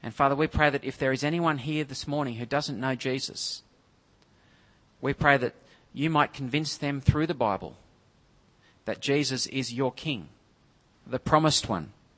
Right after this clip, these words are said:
and that he can offer forgiveness. And Father, we who have, um,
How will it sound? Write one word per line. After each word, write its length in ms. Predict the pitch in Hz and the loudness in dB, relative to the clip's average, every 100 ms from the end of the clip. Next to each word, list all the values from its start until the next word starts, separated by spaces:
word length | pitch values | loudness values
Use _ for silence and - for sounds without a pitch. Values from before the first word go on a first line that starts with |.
| _ _ _ _ _ _ _ _ _ | _ _ _ _ _ _ _ _ _
and 120 | 110 110 | -12 -10
that 100 | 101 | -6
he 120 | 139 | -6
can 140 | 131 | -2
offer 200 | 127 123 | -4 -6
forgiveness. 760 | - 101 107 90 82 - - - _ _ _ _ _ _ _ _ _ _ _ _ _ _ _ - - - _ _ | -12 -10 -8 -10 -12 -12 -16 -20 _ _ _ _ _ _ _ _ _ _ _ _ _ _ _ -20 -20 -20 _ _
And 140 | 110 | -6
Father, 240 | 135 139 131 | 0 2 2
we 240 | 139 156 | 0 0
who 240 | - 151 131 | 0 -2 0
have, 280 | 127 117 127 | 0 0 -2
um, 240 | 120 | -2